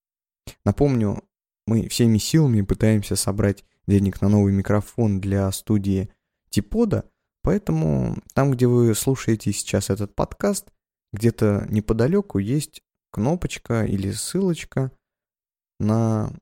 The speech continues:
Яндекс приемник различных денег. Картами, электронными деньгами, да чем угодно вы можете закинуть, ну, буквально стоимость двух пачек сигарет, которые нам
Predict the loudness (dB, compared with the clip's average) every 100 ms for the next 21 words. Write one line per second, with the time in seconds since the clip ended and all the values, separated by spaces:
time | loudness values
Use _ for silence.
0 | _ -4 0 2 0 -4 -6 0 2 4
1 | 2 2 -2 -4 -10 -18 _ _ -4 -2
2 | 0 -2 0 -2 0 2 4 2 -6 -14
3 | _ _ _ _ _ _ _ _ _ _
4 | _ _ _ _ 0 4 4 2 0 2
5 | 2 2 0 2 4 6 4 2 2 2
6 | 2 2 0 -2 -6 -6 -4 0 0 2
7 | 2 2 0 0 0 -2 -4 -8 -8 _
8 | 0 0 2 -2 -2 -6 _ _ _ _
9 | -4 -2 -2 0 2 4 2 0 0 2
10 | 2 2 -2 -12 _ -4 0 0 -2 _
11 | -2 -2 -4 -10 -10 -4 0 2 2 0
12 | -2 2 2 4 2 0